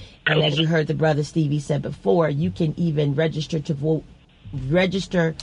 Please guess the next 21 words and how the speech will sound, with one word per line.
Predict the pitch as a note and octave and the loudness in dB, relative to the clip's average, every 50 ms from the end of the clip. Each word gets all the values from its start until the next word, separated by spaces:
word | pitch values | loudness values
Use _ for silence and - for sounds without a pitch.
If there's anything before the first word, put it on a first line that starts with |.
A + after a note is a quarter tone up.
| - - - - | -18 -18 -20 -14
to | - - A#3+ A3 | -4 -2 0 2
vote | F#3+ E3 F#3 F#3 F3 F3+ E3+ | 2 4 2 2 2 0 2
day | D3 F#3+ F#3+ F#3 F3+ - | 2 4 4 4 2 2
of | - F#3+ G3 F#3 F3 D#3+ D#3 - - | 2 4 4 6 4 4 2 0 0
and | - F#3 F3+ F3 D#3 | 2 2 2 4 2
then | E3 E3 E3+ | 2 0 0
cast | - F3+ D#3+ D3 D#3 - - | 2 2 2 2 0 0 -2
your | D3+ C3+ C#3 | 0 0 0
vote. | C3+ C3 E3 D3 B2+ - - - - - - - - - - - - - | 2 2 4 2 2 0 -6 -18 -20 -20 -20 -20 -20 -20 -20 -12 -2 2
Uh, | E3 D#3 D#3 D3+ C3+ - - | 2 4 4 2 0 -4 -8
critical, | - - - - C4 C4+ C#4+ C#4+ C4 A#3+ G#3 - - E3+ D3+ C#3+ C#3 C#3+ C#3 - - - - - - - - | -16 -16 -6 2 4 6 6 6 6 2 0 0 0 0 2 2 0 -2 -6 -8 -12 -16 -16 -18 -20 -8 -2
um, | - D#3 D3+ D3 C#3 C3+ C3+ C#3 - | 2 2 2 2 2 0 -2 -2 0
legislation | E3 E3 E3+ E3+ C#3+ D#3 C#3+ - - E3+ E3 D3+ - - C#3+ D3 | 2 4 4 4 2 0 -4 0 2 2 2 2 2 0 0 0
that | D3 C#3+ | 0 2
they've | - D#3 D3+ C#3+ C#3+ | 2 2 2 2 2
been | D3+ D3 | 0 2
able | D3 C#3+ C3+ C3 C3+ | 2 0 -2 -4 -4
to | - D3 | -4 -4
pass | - - D3 D3 C#3+ C3+ C#3+ C#3 C#3+ - - | -2 0 0 2 2 0 0 -2 -6 -8 -10
to | - - F3+ D#3+ D3+ D3 D3+ | -6 -2 0 0 0 0 -2
help | - D#3 - - A3+ A3 F#3 | -4 -6 -4 0 2 2 2